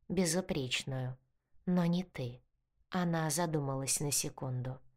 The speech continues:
«Ты был готов». Джек отвлеченно кивнул. Странно, ему казалось, что память разорвет его на куски,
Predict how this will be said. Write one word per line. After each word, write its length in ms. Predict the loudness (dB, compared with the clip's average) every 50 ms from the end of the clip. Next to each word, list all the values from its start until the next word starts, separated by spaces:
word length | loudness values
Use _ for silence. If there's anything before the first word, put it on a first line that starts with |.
| _ _ _ _ _ _ -20 _ _ 0
«Ты 320 | 2 2 4 4 2 2
был 340 | 2 0 0 2 2 0 0
готов». 720 | 0 -2 -2 -4 -4 -8 -10 -10 -10 -12 -16 -18 -20 -20 _ _ _ _ _ _ _ _ _ _ _ _ -2
Джек 340 | 0 2 2 0 0 -2
отвлеченно 680 | -4 -4 0 0 0 2 2 0 0 0 0 0 0 -2
кивнул. 540 | -2 -4 -4 -4 -2 -2 -4 -4 -6 -8 -12 -18 _ _ _ _ _ _ _
Странно, 680 | -4 -4 -2 0 0 0 2 0 0 -2 -4 -6 -10 -14 -20 -20 -10
ему 300 | -4 2 6 6 6 6
казалось, 640 | 6 4 2 2 2 2 2 2 2 2 0 0 0 -2
что 260 | -4 -8 -6 -8 -8
память 500 | -6 -4 -2 0 0 0 0 -2 -4 -4 -2
разорвет 600 | -2 0 0 0 0 0 0 0 -2 -2 -4 -4
его 240 | -4 -4 -2 0 0
на 100 | -2 -2
куски, 600 | -2 -2 -2 -2 -2 -2 -4 -4 -4 -6 -6